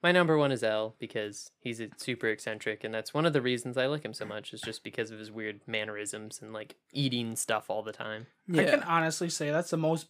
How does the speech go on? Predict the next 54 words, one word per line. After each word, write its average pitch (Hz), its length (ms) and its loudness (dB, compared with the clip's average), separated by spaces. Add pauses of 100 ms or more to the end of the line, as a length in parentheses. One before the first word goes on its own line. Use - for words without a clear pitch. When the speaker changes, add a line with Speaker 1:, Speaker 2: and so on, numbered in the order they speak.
(140)
Speaker 2:
boring 151 460 4
number 151 320 0
one 165 220 2
ever. 196 240 4
Speaker 1:
Exactly. 175 680 8
That's 135 220 8
why 165 120 10
I 156 40 6
didn't 151 160 4
really 151 180 6
have 151 100 4
anything 156 520 0
to 151 60 2
say 180 180 8
about 143 260 10
it 151 40 6
and 143 120 2
went 151 140 6
over 151 300 6 (380)
my 143 520 8
honorable 156 360 8
mentions 165 460 4
more. 113 260 4 (100)
<laughs> - 80 -10
Speaker 2:
Yeah. 147 240 0 (840)
Speaker 1:
But 127 160 8
yeah, 123 340 6
Speaker 2:
I 185 60 8
Speaker 1:
I - 20 10
just 226 120 10
Speaker 2:
didn't 226 80 6
Speaker 1:
have 202 100 6
Speaker 2:
really 190 200 10
Speaker 1:
L. - 40 0
Speaker 2:
think 170 160 2
Speaker 1:
That's 170 240 6
Speaker 2:
about - 100 -8
Speaker 1:
cool. - 40 6 (180)
Speaker 2:
L, 185 100 -4 (240)
but 151 120 0
yeah, 143 240 0 (140)
I 175 80 -2
agree. 151 280 0
Speaker 1:
Like, 160 160 10
his 180 220 4
whole 160 340 8
just, 139 200 0
like, 117 300 6
sitting 127 540 6
weird 123 420 6
and, 117 120 2
like, 113 220 2
eating 120 360 0
his 113 360 -2